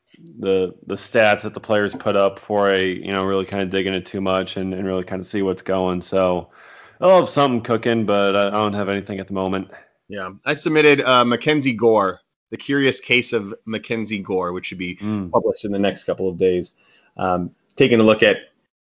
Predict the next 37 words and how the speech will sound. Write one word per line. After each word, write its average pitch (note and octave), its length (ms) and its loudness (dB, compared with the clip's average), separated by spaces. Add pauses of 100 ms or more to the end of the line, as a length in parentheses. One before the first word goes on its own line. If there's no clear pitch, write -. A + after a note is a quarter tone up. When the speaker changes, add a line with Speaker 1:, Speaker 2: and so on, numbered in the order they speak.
(200)
Speaker 2:
his B2 200 2
timeline, A2 440 4
it C#3+ 120 8
was C#3+ 180 6
really E3 220 6
fascinating G2+ 680 0
to F#2 80 -6
see C3 520 4 (440)
where, A2+ 520 6 (340)
what C3+ 140 4
he's C3+ 180 2
been A2+ 420 2
doing A#2+ 320 2
for G#2 100 -6
the G2 80 -2
last F#2+ 480 -6
two A2 140 -10
years. E2+ 380 -12
You F#2 100 -12
know, G2+ 180 0
it's A2 200 -4 (160)
<laughs> - 120 -10
been D#3 180 8
a G#2+ 100 4
roller A2+ 300 6
Speaker 1:
Yeah. F#2 60 0
Speaker 2:
coaster F#2+ 360 -2
ride. F#2+ 300 -2
So, F#2+ 280 -2 (500)
um, G2 380 2 (1040)
you'll B2 100 0
have C#3+ 140 2
to B2 80 -2
read C3 240 4 (180)
and G2+ 160 -8
get A2 140 0
my G2 400 0